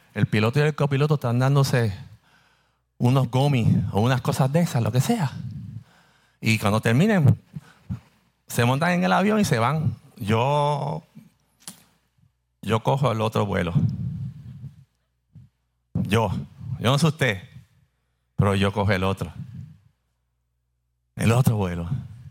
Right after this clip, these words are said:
¿Y por qué? Si eso está aprobado, si está permitido. Mm. Pero aquellos que en otros tiempos también caminamos por ahí, sabemos los efectos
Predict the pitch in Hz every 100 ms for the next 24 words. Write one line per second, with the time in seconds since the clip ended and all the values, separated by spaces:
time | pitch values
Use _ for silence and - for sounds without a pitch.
0 | - - _ _ - 151 233 214 127 90
1 | _ _ _ _ - 127 127 110 101 90
2 | 87 120 160 147 - _ - 110 104 107
3 | 101 101 95 90 110 165 147 - - -
4 | - 101 135 107 - - _ _ _ _
5 | _ _ _ _ - 160 208 190 175 -
6 | - 123 135 170 175 - 170 170 180 165
7 | - 180 185 139 127 127 - - - -
8 | _ _ _ _ _ - 113 120 143 165
9 | 156 160 156 160 156 147 165 147 - 117
10 | 117 147 175 180 156 135 120 - 196 208
11 | - 120